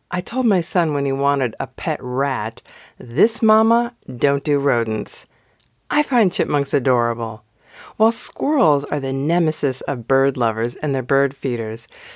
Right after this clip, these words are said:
chipmunks are smaller, absurdly cute, and pose not much of a threat.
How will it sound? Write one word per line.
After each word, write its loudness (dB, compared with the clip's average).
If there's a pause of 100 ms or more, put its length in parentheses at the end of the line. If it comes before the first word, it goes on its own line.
(160)
chipmunks 0
are 2
smaller, 0 (120)
absurdly 2
cute, -2 (540)
and 2
pose 2
not 2
much -2
of -2
a -2
threat. -2